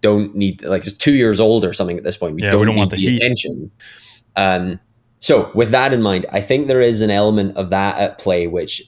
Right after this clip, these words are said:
Speaker 1: I, I, now I'm thinking about it, I don't mean to keep referencing Taleb annoyingly, but he's, I mean, he <laughs> does, he has a lot of good sayings, right? <laughs> So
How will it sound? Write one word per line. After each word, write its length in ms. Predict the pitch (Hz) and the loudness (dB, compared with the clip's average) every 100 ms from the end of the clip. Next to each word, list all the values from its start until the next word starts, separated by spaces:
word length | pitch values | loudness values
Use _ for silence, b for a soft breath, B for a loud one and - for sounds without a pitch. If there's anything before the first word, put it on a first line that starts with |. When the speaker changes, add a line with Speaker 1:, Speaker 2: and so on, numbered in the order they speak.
| _ - | _ -2
Speaker 1:
I, 180 | 107 101 | 0 0
I, 40 | |
now 140 | 117 123 | 0 0
I'm 220 | 151 160 | 0 0
thinking 280 | 165 123 127 | -2 -2 0
about 160 | 110 | 2
it, 60 | 95 | 2
I 80 | 101 | 2
don't 120 | 123 | 2
mean 120 | 104 | 0
to 60 | 98 | -2
keep 160 | 101 | -4
referencing 480 | 85 82 - 90 87 | -4 -6 -8 -8 -6
Taleb 400 | 98 90 82 87 - | -4 -2 -2 -6 -8
annoyingly, 460 | 101 92 90 90 87 - | -4 -2 -2 -4 -4 -4
but 180 | 92 B B - | -6 B B -4
he's, 120 | 113 | 0
I 100 | 113 | 2
mean, 100 | 127 | 2
he 80 | 120 | 2
<laughs> 80 | 117 | 0
does, 260 | - 208 214 | 0 0 0
he 280 | - 185 175 | -4 -2 2
has 120 | 220 | 6
a 60 | 156 | 6
lot 140 | 160 | 6
of 80 | 123 | 4
good 160 | 139 98 | 2 2
sayings, 400 | 131 117 85 98 | 2 2 0 0
right? 180 | 98 | 0
<laughs> 120 | - - | 0 0
So 360 | - - 156 | -2 2 0